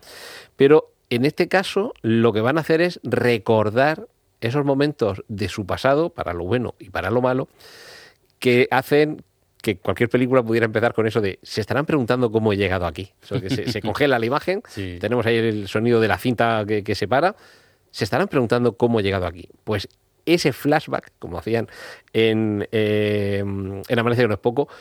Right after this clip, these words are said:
Speaker 1: vamos a hacer flashback. Pues esto es un gran viaje atrevido y maravilloso. Y en ocasiones que, es que es verdad que viajar con la memoria al pasado es un viaje atrevido y maravilloso.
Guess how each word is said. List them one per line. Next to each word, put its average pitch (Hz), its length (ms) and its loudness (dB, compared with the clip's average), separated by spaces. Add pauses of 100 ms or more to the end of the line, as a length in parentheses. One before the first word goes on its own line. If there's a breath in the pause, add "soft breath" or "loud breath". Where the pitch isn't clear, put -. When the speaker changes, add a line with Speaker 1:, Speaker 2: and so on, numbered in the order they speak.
(180 loud breath)
Speaker 1:
vamos 165 320 4
a 156 40 2
hacer 131 120 2
flashback. 92 480 -6 (420)
Pues 98 260 -6 (240)
esto 165 280 2
es 135 80 0
un 139 100 0
gran 113 180 0
viaje 113 200 0
atrevido 101 300 0
y - 20 -2
maravilloso. 90 520 -6 (480 loud breath)
Y 120 200 0
en 117 100 2
ocasiones 120 480 0
que, - 200 -2
es 110 120 -4
que - 80 0
es 104 60 2
verdad 98 220 0
que 110 120 0
viajar 101 340 -2
con 107 140 -2
la 104 60 0
memoria 98 300 -2
al 90 60 -8
pasado - 300 -6
es - 120 -6
un 95 60 -10
viaje 87 200 -2
atrevido 104 400 0
y - 20 2
maravilloso. 104 580 0